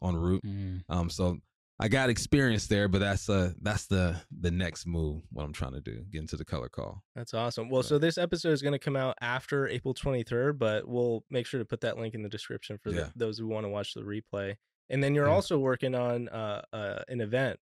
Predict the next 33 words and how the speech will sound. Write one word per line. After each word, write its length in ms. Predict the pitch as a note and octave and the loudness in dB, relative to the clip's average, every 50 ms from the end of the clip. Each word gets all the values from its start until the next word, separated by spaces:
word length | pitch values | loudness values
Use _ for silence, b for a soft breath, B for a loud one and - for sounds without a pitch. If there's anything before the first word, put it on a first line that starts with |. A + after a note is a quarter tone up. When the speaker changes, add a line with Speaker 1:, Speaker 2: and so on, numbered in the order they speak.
| _ - | _ -4
Speaker 3:
for 80 | - A2+ | -2 -2
the 80 | G#2+ | -2
community, 380 | - - A2 A#2+ B2+ A#2 G#2 G2 | -2 -2 -4 -2 -2 -2 -2 -2
Cleats 260 | - - B2 A#2+ - | -2 -2 -2 -2 0
for 100 | F2+ F#2+ | 0 2
Speaker 1:
Yeah. 140 | G2 F#2+ F#2+ | 2 2 2
Speaker 3:
Cancer. 320 | A2+ A2 G#2 - - F#2+ | 0 -2 -4 -6 -8 -6
Is 100 | F#2+ F2+ | 0 2
Speaker 1:
Yep. 180 | G2 G#2+ A#2 - | 4 4 4 2
Speaker 3:
that 40 | A2 | 0
right? 120 | A#2 B2 | -2 0
Speaker 1:
Yep. 160 | A2 A#2 B2 G#2 | 2 2 2 2
Speaker 2:
Yeah. 60 | F#2+ | 2
Speaker 1:
Cleats 240 | F#2 F#2+ B2+ B2+ - | 4 4 4 4 4
for 140 | - B2+ A2 | 2 2 4
Cancer. 380 | - - B2+ A#2+ A2 - A2 | 4 4 4 4 2 0 0
So 200 | G2 - - A2+ | -2 0 2 4
my 120 | G#2+ G#2+ G#2+ | 4 4 4
buddy 280 | G2+ G#2 A#2+ A#2 A#2 A2 | 4 4 4 4 2 2
Derek 300 | G#2 A2+ A#2 A2+ G#2+ - | 2 2 2 2 0 -2
Sparks, 500 | - - - A#2 A#2 A#2 G#2+ - - - | -2 0 2 2 2 2 0 -2 -2 2
who 100 | A#2+ G#2+ | 4 4
went 240 | G2 G#2 A2 G#2+ - | 4 4 2 2 2
to 80 | - G#2 | 2 2
Wazoo, 500 | G#2 G#2 G#2 G2 F#2+ F#2 G2+ G#2 G#2 G2+ | 4 4 4 2 2 2 4 4 6 6
he 100 | G2+ G2 | 6 6
wore 220 | G2 G2+ G2 G2 | 6 6 6 4
number 180 | G2 F#2+ F2+ F2+ | 2 2 0 -2
five 480 | - - G2+ G2 G2 F#2+ F#2 F#2+ F2+ | 0 0 0 0 2 0 0 -2 -2
just 220 | E2+ F#2+ F#2 - F#2+ | -2 -2 -2 0 -2
like 160 | F2+ F2+ F#2 | -2 0 0
I 140 | F#2 F#2 F#2 | 0 0 2
did. 340 | F2+ G2 F#2+ F2+ F2+ F2 | 2 2 2 2 0 -2